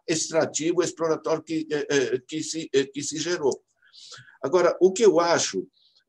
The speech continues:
e, e, e a, o interesse, né, da, dessa economia, ou do modo como, como o Eduardo tá falando, né, como o Papa joga essa bola no, no campo, é que a gente não pode ficar esperando que essa gente que ganha,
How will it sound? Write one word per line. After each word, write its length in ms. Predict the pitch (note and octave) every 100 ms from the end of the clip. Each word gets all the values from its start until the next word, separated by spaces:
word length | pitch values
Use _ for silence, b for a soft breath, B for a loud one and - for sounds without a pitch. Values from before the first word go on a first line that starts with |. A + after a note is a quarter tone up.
| _
e, 640 | B2+ B2 A#2+ - A#2 - - -
e, 100 | C3 A#2+
e 60 |
a, 400 | B2 A2 G#2 G2+ - -
o 180 | A#2+ D3
interesse, 680 | G2+ C3+ C#3 E3+ B2 - F#2+
né, 200 | B2+ C3
da, 240 | G#2+ G2+
dessa 280 | - A2 A2+
economia, 600 | A2 A#2 A#2 A2+ A#2 G#2+ - _ _ _ b b b b -
ou 100 | C3
do 120 | D3+
modo 340 | D#3+ E3+ G#2+
como, 460 | B2 B2 A#2+ G#2 G#2
como 180 | - B2
o 40 |
Eduardo 320 | C3 B2+ C3 B2
tá 180 | B2+ G#2+
falando, 420 | B2 B2+ C3+ G#2
né, 140 | B2+ B2+
como 200 | C#3 C#3
o 80 | C#3
Papa 320 | D3 D3 B2+
joga 420 | B2+ D#3 C#3+ B2
essa 240 | A2+ B2+
bola 320 | A2 C3+ A#2 G#2
no, 180 | G#2+ - G#2+ -
no 160 | G#2+ -
campo, 440 | D3+ D#3+ - - _ B B B B B E3
é 100 | F#3
que 420 | F#3 G#3 F#3 - b b _ -
a 80 | F3
gente 240 | G#3+ A3+
não 200 | A3+ G3+
pode 260 | F#3 D#3+ D3
ficar 240 | D#3+ D#3
esperando 600 | B2 D#3 C#3+ B2+ F#2+ G2+
que 100 | F3+
essa 240 | F#3 F#3
gente 400 | D3+ D#3+ B2+ -
que 120 | - D#3+
ganha, 320 | F3 F#3